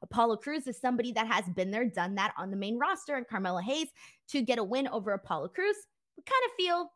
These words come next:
like a big deal. So anyways, um, there you go. That's what went down with Crews and Hayes.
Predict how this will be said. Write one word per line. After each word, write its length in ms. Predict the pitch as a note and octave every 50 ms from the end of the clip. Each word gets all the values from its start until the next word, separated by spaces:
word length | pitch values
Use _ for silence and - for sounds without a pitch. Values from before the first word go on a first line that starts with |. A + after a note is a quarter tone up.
| _ -
like 240 | F#3 F#3 E3 G3 -
a 40 |
big 240 | F#3 D#3+ F3+ F3+ F#3+
deal. 320 | - E3+ D3+ - - - - - - - _
So 280 | - - - F#4 F4+ E4+ - -
anyways, 420 | F#4 G#4 G4 D4+ A#3+ D#3+ G#3+ - - -
um, 320 | A#3+ B3+ C4 B3+ B3+ C4
there 120 | A#3+ D4 D4+
you 140 | D4+ C4 G#3+
go. 140 | A#3+ A#3
That's 220 | G#3+ A3+ A3+ A3+ -
what 100 | A3 F3+
went 160 | F#3 F#3+ F#3+
down 220 | F3+ F3+ E3 F3 E3+
with 180 | E3+ E3 -
Crews 360 | - - F#3 E3 E3+ E3 - -
and 240 | - D#3+ D#3+ D#3+ D#3+ E3
Hayes. 340 | E3+ E3 G#2+ A2 - -